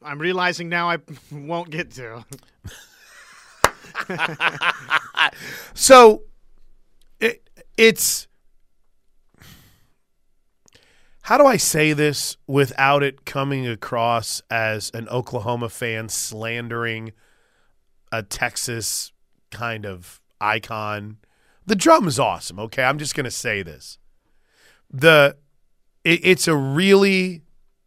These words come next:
Speaker 2: really, the Frank Irwin Center, it's a really neat arena.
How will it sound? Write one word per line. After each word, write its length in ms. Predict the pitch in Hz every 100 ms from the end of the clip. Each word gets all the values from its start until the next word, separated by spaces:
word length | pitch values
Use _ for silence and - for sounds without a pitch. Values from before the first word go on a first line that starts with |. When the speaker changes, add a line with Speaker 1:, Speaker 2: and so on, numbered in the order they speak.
| _ -
Speaker 2:
really, 500 | 139 160 160 156 147
the 100 | 139
Frank 300 | 165 160 147
Irwin 260 | 143 139
Center, 220 | - 139
it's 180 | 139 139
a 60 | 147
really 720 | 131 156 165 160 151 139 - _ _ _ _ _
neat 380 | 135 160 175 170
arena. 520 | 156 135 127 101 78